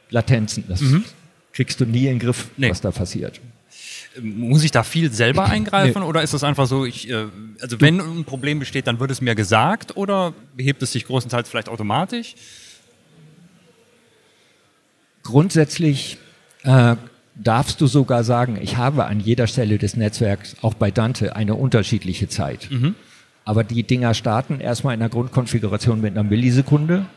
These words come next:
Speaker 2: Mhm.
Speaker 1: Und da gibt's verschiedene Monitoring-Tools in den Netzwerken, wo du sehen kannst, wie lange braucht es denn eigentlich wirklich, dass Datenpakete ankommen.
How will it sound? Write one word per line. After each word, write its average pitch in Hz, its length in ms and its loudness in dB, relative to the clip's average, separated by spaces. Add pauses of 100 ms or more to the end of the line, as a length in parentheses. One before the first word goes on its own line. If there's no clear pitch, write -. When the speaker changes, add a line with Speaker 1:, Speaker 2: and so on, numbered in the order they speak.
(140)
Speaker 2:
Mhm. 190 160 -14 (340)
Speaker 1:
Und 101 300 -2
da 101 80 2
gibt's 110 220 -2
verschiedene 117 460 0
Monitoring-Tools 135 1040 2
in 135 180 -4
den 123 140 0
Netzwerken, 120 480 0
wo 117 60 4
du 113 100 4
sehen 117 240 0
kannst, 117 240 -2
wie 120 40 -2
lange 107 220 2
braucht 104 300 2
es - 100 -4
denn 104 140 -6
eigentlich 95 340 -4
wirklich, 131 280 2
dass - 180 -4
Datenpakete 113 720 -2
ankommen. 131 500 2